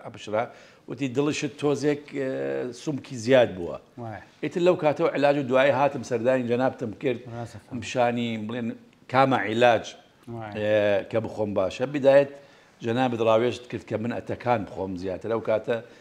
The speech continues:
Speaker 1: ئەتەکان شانزە مەخوارد لەگەڵ
Speaker 2: ڕاست.
Speaker 1: کۆنکۆرد. ئیتر وەلحاصل بەردەوام بوو مەتا ئێستا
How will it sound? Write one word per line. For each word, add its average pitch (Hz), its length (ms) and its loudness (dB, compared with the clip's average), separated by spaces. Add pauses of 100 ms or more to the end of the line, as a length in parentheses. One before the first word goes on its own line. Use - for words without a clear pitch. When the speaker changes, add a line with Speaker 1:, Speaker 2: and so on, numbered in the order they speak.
(140)
Speaker 1:
ئەتەکان 107 500 -6
شانزە 104 460 -2
مەخوارد 98 380 -4
لەگەڵ 101 280 0
Speaker 2:
ڕاست. - 440 -20
Speaker 1:
کۆنکۆرد. 117 640 -2
ئیتر 165 200 -8 (340)
وەلحاصل 143 560 -2
بەردەوام 131 440 6
بوو 135 160 -2
مەتا 131 280 -2
ئێستا 117 200 -6